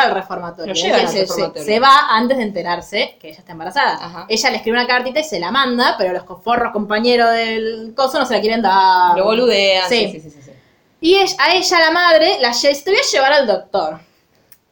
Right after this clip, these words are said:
Speaker 1: para que desaparezca este problema". La llevan a hacer un aborto y ella muere por un aborto mal realizado.
Speaker 2: Ujú.
Speaker 1: Y
Speaker 2: Ujú.
Speaker 1: cuando, cuando Fernando
Speaker 2: <clears throat>
Speaker 1: se entera
Speaker 2: Él ya se entera, porque al final la carta se la lee uno de los, de los bravucones del, del refor-,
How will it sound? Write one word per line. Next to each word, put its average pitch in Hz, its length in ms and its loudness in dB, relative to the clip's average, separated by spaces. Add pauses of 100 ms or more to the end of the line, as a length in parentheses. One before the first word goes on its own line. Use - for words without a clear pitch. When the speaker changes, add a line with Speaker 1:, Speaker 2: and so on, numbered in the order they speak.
Speaker 1:
para 240 160 2
que 233 160 0
desaparezca 233 480 -2
este 247 140 -2
problema". 170 420 -6 (260)
La 240 80 -4
llevan 381 160 -2
a 349 40 0
hacer 330 120 -2
un 311 60 -2
aborto 320 300 2
y - 20 -4
ella 277 180 -4
muere 254 220 -2
por 208 100 -4
un 185 60 -6
aborto 180 260 -6
mal 170 140 -10
realizado. 165 500 -6 (240)
Speaker 2:
Ujú. 175 720 -6 (920)
Speaker 1:
Y 269 160 0
Speaker 2:
Ujú. 226 200 -6
Speaker 1:
cuando, 214 540 0
cuando 190 260 -4
Fernando 247 480 0
Speaker 2:
<clears throat> 370 140 0
Speaker 1:
se - 80 0
entera 262 720 2
Speaker 2:
Él 247 160 0
ya 302 160 -2
se 285 80 -2
entera, 220 380 2
porque 180 180 -4
al 175 60 -4
final 208 220 0
la 226 120 2
carta 240 260 0
se 226 140 -4
la 180 140 0
lee 208 180 2
uno 220 220 0
de 202 140 0
los, 175 220 -4
de 156 320 -14
los 160 120 -6
bravucones 175 800 2
del, 185 160 2
del 170 240 0
refor-, 170 100 -4